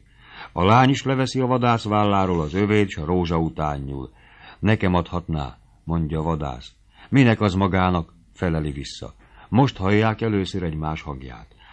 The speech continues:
"Hát csak, eltenném magamnak." "Úgy sincs már meg a szára", ellenkezik a lány csendesen.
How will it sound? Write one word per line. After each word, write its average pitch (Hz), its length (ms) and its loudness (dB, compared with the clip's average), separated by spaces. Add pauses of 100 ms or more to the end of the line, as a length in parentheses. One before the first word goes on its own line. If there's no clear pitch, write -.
(140)
"Hát 95 280 -2
csak, - 280 -8 (240)
eltenném 78 640 -4
magamnak." 71 500 -6 (1080)
"Úgy 127 200 4
sincs 123 300 2
már 131 200 6
meg 123 180 6
a 123 60 8
szára", 113 480 6 (160)
ellenkezik 95 600 4
a 90 80 4
lány 87 220 4
csendesen. 73 680 -4